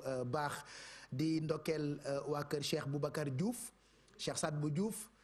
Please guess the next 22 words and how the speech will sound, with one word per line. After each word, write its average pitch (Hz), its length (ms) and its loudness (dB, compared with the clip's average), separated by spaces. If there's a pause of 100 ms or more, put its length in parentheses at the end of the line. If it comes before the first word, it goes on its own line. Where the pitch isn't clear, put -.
(320)
euh, 131 200 0
Cheikh 151 220 -2
Abdou 147 160 0
Khadr 147 360 -2
Diouf, 214 400 -2 (520)
euh, 135 720 0
euh, 131 160 -2
Madina 139 480 -2
Fadial. 131 420 -4 (680)
Euh, 131 220 0
ñoom 139 200 0
itam 139 200 -2
ñoo 139 140 -2
ngi 135 120 -2
seetaan. 139 440 -4 (540)
Ñu 131 80 -2
ngi 135 80 0
leen 135 140 0
di 127 100 -2
ziar 127 280 -2
bu 127 100 -4
baax. 135 280 -4